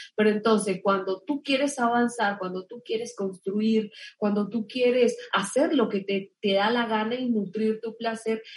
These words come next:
entonces ahí ya no eres una mujer digna. Ahí ya eres una mujer, eh, que, eh, que se tiene que descartar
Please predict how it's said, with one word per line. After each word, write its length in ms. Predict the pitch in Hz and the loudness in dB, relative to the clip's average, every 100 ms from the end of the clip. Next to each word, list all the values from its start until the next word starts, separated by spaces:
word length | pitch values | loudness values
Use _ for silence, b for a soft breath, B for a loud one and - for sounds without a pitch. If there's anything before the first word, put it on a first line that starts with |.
| B | B
entonces 580 | 214 196 208 208 254 247 | -2 0 -2 -4 -4 -4
ahí 220 | 190 190 214 | -2 0 0
ya 100 | 226 | 2
no 100 | 220 | 0
eres 240 | 208 202 | 0 -4
una 160 | 208 202 | -4 -2
mujer 400 | 202 190 190 180 | -2 -2 -4 -2
digna. 460 | 170 160 160 160 B B B | -2 0 -2 -4 B B B
Ahí 320 | 175 208 240 | 2 4 4
ya 160 | 226 220 | 4 4
eres 260 | 220 - | 4 0
una 220 | 220 214 | 0 2
mujer, 500 | 208 202 190 196 208 B B B | 2 0 -2 -2 -2 B B B
eh, 680 | 185 180 175 165 160 - - - _ b _ - | -4 -2 0 0 -2 -6 -12 -18 _ b _ -2
que, 320 | 208 - 190 | 0 4 4
eh, 140 | 180 | 2
que 260 | 175 190 185 | 0 2 2
se 280 | 180 175 - _ | 0 -6 -6 _
tiene 280 | 196 202 233 | 0 2 2
que 140 | 208 | 2
descartar 800 | 190 - 185 175 175 - 151 147 | 0 -2 -2 0 -2 -2 -2 -2